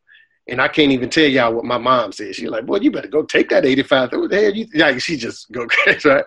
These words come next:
And so what I learned in that moment is when you're making a major decision in your life, if the first question that you ask is, "What will other people think about you?"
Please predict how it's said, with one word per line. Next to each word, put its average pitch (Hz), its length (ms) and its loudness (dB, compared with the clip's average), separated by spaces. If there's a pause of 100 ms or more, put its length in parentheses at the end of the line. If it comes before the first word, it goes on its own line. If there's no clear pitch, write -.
(580)
And 180 120 4
so 175 120 6
what 180 180 6
I 190 40 4
learned 170 420 6
in 156 80 6
that 139 160 4
moment 151 380 4
is 117 500 -4 (600)
when 143 120 2
you're 156 120 6
making 160 340 4
a 123 60 0
major 135 340 0
decision 147 540 -4
in 151 100 0
your 156 120 -2
life, 165 280 0 (320)
if - 120 -12
the 123 100 -12
first 160 380 0
question 147 400 -2
that 131 220 -4
you 131 140 -2
ask 131 340 -4
is, 110 140 -10
"What 117 240 -4
will 123 100 -6
other 131 240 -4
people 127 300 -8
think 139 260 -6
about 143 380 -4
you?" 151 160 -14